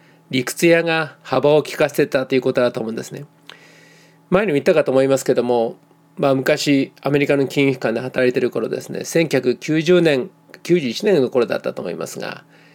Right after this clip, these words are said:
えー、当時ロンドンにですね、株式の分析する、日本の株式を分析する部隊がいましてですね、この連中がなんか英語で、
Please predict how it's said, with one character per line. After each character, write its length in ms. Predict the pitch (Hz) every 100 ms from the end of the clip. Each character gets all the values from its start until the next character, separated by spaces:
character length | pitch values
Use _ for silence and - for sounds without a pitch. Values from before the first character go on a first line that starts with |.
| _ _ _
え 600 | - - - - - - -
ー、 20 |
当 160 | - 160
時 140 | 131
ロ 120 | 143
ン 100 | 214
ド 100 | 185
ン 80 | 120
に 80 | 107
で 100 | 95
す 120 | -
ね、 240 | 95 - - - - _ _ _
株 260 | - 143 185
式 240 | 190 -
の 140 | 127 107
分 140 | 123
析 260 | 131 139 -
す 180 | - 139
る、 80 |
日 80 | 135
本 160 | 151 190
の 80 | 185
株 300 | 170 170 170
式 200 | - 127
を 60 |
分 140 | 110 127
析 220 | 123 131
す 120 | -
る 80 | 127
部 140 | 127
隊 180 | 123 104
が 80 | -
い 40 |
ま 100 | -
し 80 | 127
て 80 | -
で 60 | -
す 80 |
ね、 200 | - 160 - _ - _ _ _
こ 100 | -
の 80 | 165
連 160 | 170 170
中 160 | 170
が 140 | 165 160
な 100 | 165
ん 60 |
か 80 | 147
英 140 | 131 143
語 120 | 147
で、 320 | 147 143 -